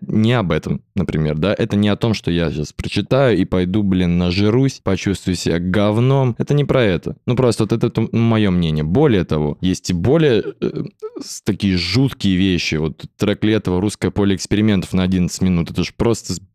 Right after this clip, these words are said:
психопатия сплошная, но при всем при этом обнажающая то, что нужно было сказать. Небо, э, э, вечность пахнет нефтью.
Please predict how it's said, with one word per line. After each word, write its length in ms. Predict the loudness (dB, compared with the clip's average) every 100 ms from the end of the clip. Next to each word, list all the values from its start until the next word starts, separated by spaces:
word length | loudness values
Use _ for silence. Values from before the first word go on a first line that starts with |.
| -8 -8 -6
психопатия 600 | -6 -4 -2 -2 -2 -2
сплошная, 640 | -2 -2 -2 0 0 0
но 120 | -2
при 140 | -2 -2
всем 220 | 0 0
при 160 | 2
этом 280 | 2 2 0
обнажающая 720 | 2 2 2 2 0 -2 -4 0
то, 280 | 2 2 0
что 220 | -2 0
нужно 260 | 2 2 2
было 160 | 0
сказать. 540 | 0 0 0 0 -2 -2
Небо, 500 | 0 2 2 0 -2
э, 260 | -2 -2 -2 -6
э, 400 | -4 -2 0 0
вечность 520 | 2 0 2 0 -2
пахнет 380 | 0 -2 0 -2
нефтью. 460 | 0 0 0 -6